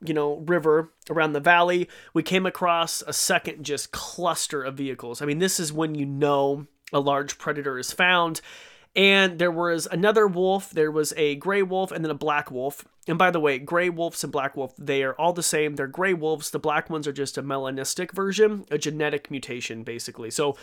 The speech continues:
the black one's kinda similar to black panthers. So, um, I took out my binoculars. We saw a gray one and a black one. And then off in the distance near them, we saw a grizzly bear and a cub.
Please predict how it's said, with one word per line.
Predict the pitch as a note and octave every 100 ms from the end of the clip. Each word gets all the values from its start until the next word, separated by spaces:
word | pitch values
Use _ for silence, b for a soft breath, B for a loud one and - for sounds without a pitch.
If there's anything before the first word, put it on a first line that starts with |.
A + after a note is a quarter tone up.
| B B -
the | D#3 D#3+ D#3
black | D3 F#3 F#3+ F#3+
one's | D3+ C#3+ -
kinda | D#3+ D3
similar | - C3 B2+
to | C#3
black | C#3+ B2 -
panthers. | - B2+ E3+ F3 - - _ _ _ _ _ -
So, | F#3+ F#3 E3+ B B B B _ _
um, | E3+ D#3+ D3+ D3+
I | D#3+
took | - G#3+
out | C4 B3+
my | G3
binoculars. | G3+ F#3 F3 F#3+ F3+ F3 F3+ D3+
We | D#3
saw | - E3+ E3
a | D3+
gray | D#3 G#3+ G#3+
one | G3+ G3+ G3+ G3+ -
and | E3+
a | E3
black | D#3+ D#3 -
one. | D#3+ D#3 D3+ -
And | E3+
then | D#3+ D#3+
off | E3+ F#3+ F#3+
in | F#3
the | E3
distance | D3 A3+ - F3 D#3 -
near | E3+ G3
them, | D#3+ D#3 D3 C#3+
we | D3 C#3+
saw | - C#3+ C#3+ C#3+ C#3 B B B _
a | E3 D#3+
grizzly | C#3+ E3 F3 - F3 D#3
bear | D3+ C#3+ C#3+ C#3+ C3+ _
and | D3 C#3
a |
cub. | - - D#3+ C#3 A2